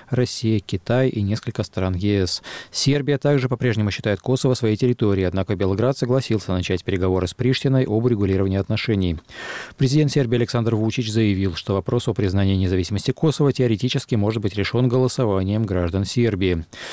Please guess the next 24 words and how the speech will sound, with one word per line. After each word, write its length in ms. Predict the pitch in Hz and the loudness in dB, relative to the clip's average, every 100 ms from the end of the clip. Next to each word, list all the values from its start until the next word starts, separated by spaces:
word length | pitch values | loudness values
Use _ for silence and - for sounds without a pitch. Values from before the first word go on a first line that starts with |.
| - - | -14 -4
Сербия 360 | - 143 135 | 0 0 2
не 120 | 139 139 | 0 2
контролирует 580 | 139 147 147 151 120 | 2 2 4 4 2
Косово 360 | - 147 - 123 | 2 0 0 -2
с 40 | |
тысяча 220 | - 127 113 | -4 -2 0
девятьсот 240 | 104 120 | 0 0
девяносто 260 | 117 113 104 | 2 0 2
девятого 380 | 117 123 127 | 2 2 0
года, 360 | 123 120 110 98 | 0 2 2 0
когда 260 | 92 98 95 | -2 -2 -2
после 280 | 104 107 | -4 -4
кампании 480 | - 98 98 101 95 | -2 -2 0 0 2
бомбардировок 680 | 90 92 95 95 101 101 90 | 0 -2 -2 0 2 2 0
тогдашней 400 | 98 98 92 98 | -2 -2 -2 -2
Югославии 480 | 92 98 104 95 92 | -2 -2 0 0 0
силами 320 | - 107 117 | 0 2 2
нато 320 | 135 151 147 - - - | 2 2 0 -4 -10 -2
в 60 | 120 | 0
регион 340 | 120 123 135 | 2 2 2
были 180 | 120 110 | 2 0
введены 280 | 98 98 117 | 2 0 0
международные 500 | 101 95 98 107 95 | 0 0 0 0 -2
силы. 420 | - 101 98 | -2 0 2